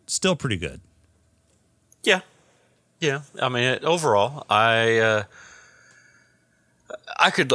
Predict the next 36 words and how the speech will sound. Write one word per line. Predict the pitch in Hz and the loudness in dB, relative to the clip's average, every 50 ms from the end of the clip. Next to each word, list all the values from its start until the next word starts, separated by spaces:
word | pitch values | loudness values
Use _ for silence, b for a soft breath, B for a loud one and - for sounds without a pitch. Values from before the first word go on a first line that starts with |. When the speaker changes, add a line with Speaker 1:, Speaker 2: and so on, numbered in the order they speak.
| - - | 2 2
Speaker 2:
I | 151 156 | 0 0
could | - 120 | 2 0
overlook | 107 98 92 90 87 92 92 90 - - - - - | 0 2 0 0 0 0 0 -2 -4 -10 -12 -10 -4
all | 92 92 92 90 87 | -2 0 0 2 2
of | 87 87 | 2 0
that | 85 80 - | 0 0 -2
stuff, | - - 80 80 85 92 - - - - - - 92 | -2 -2 0 -2 -2 -2 -4 -8 -8 -10 -12 -8 -6
um, | 87 90 90 90 87 87 90 90 87 87 85 85 82 b b b b b b b b b _ _ _ - | -4 -2 0 0 2 2 0 0 -2 -4 -6 -10 -14 b b b b b b b b b _ _ _ -6
you | 107 104 | -2 -2
know. | 90 90 90 90 | 0 0 0 0
And | 92 | 2
I | 98 107 | 2 0
just | 107 107 101 - - | 2 0 -2 -2 0
kinda, | - 107 101 98 98 92 69 | 0 0 0 0 0 -2 0
like | 110 104 98 - - | -2 -2 -2 -4 -8
the, | - - - - - | -10 -10 -10 -10 -10
like | 57 71 85 82 85 85 _ _ _ _ - _ _ _ _ _ _ _ - | -6 -4 -2 -2 -4 -4 _ _ _ _ -20 _ _ _ _ _ _ _ -10
the | 92 | -8
drones | - - 95 92 92 92 92 90 - | -6 -4 -4 -2 -2 -2 -4 -4 -4
falling, | - - 104 107 110 98 87 82 85 | -2 0 0 0 2 0 -2 -2 0
I | 87 90 90 | -2 -2 -2
just | 92 90 - - | -4 -6 -6 -4
kinda | - 95 90 87 85 | -2 -2 -2 -2 -4
thought | - - 90 85 87 87 90 - - | -4 -2 0 0 0 0 -2 -4 -10
in | 82 92 87 82 | -12 -12 -10 -8
terms | - 90 87 90 87 82 82 90 | -6 -6 -6 -6 -8 -8 -4 -2
of, | 87 87 87 87 90 87 85 82 - B B B B B B B B B B _ _ - | 0 0 2 2 0 0 -2 -6 -10 B B B B B B B B B B _ _ -4
uh, | - 90 90 90 87 87 87 87 87 87 87 85 | 0 0 2 2 4 2 2 2 2 0 -2 -2
no | 87 95 98 92 | -2 -4 -2 -2
main | 87 90 95 98 98 92 | -2 -2 -2 -2 -2 -2
signal, | - - - 95 95 104 110 113 117 117 b b b b b b b _ _ _ - _ - | -4 -2 -2 -2 -4 -2 -4 -4 -6 -8 b b b b b b b _ _ _ -20 _ -8
um, | 82 87 87 87 87 87 87 87 87 87 90 87 87 87 90 87 85 - | -4 -4 -2 -2 0 0 0 0 0 0 0 0 0 -2 -4 -6 -6 -4
or | 98 95 92 92 92 95 92 92 - | -2 0 2 2 2 2 2 0 0
a | - 80 | -2 -4
power | - - - 92 87 95 110 113 107 101 | -4 -2 0 0 2 2 0 0 0 0
surge, | - - - - 95 101 110 113 117 120 120 117 107 - - - - - | 0 0 0 2 2 2 2 2 0 -2 -4 -4 -4 -4 -4 -4 -6 -10